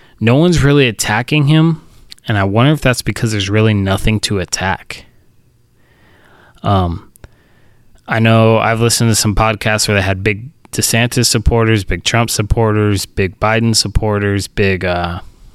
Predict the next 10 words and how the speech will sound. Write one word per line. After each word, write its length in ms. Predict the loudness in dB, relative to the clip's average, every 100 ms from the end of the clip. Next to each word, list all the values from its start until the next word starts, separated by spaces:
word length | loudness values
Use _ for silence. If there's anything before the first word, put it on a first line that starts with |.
| -20 -20 -20 _ _ _ _ _ -6
Governor 580 | -6 -2 -2 -2 -4 -4
Newsom 560 | 0 2 4 2 -2
supporters 460 | -2 -2 -2 -2 -4
from 100 | -6
California. 520 | -2 -2 -2 -4 -2
That's 180 | -4 -4
the 80 | -2
other 120 | -2
Democrat 560 | -2 -2 -2 -2 -4 -4
running, 340 | -4 -2 -4